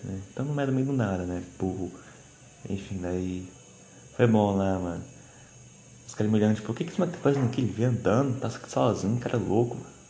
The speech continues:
Mas eles não entendem, né? Eles não entendem. Ai, ai. Aí eu acho que nesse final de semana eu vou sair também, eu vou com-, vou andar, não sei pra onde. Aí eu vou ir pra um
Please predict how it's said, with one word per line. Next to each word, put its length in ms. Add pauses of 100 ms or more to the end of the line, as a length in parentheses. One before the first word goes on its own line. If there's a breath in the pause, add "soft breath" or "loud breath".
(140)
Mas 420
eles 160
não 60
entendem, 400
né? 100
Eles 140
não 60
entendem. 420 (2750 loud breath)
Ai, 340
ai. 340 (720 loud breath)
Aí 300
eu 100
acho 180
que 680 (240)
nesse 280
final 140
de 80
semana 400
eu 60
vou 140
sair 340
também, 320
eu 80
vou 140
com-, 100
vou 320
andar, 380
não 40
sei 140
pra 180
onde. 300 (3250)
Aí 240
eu 140
vou 720
ir 60
pra 140
um 140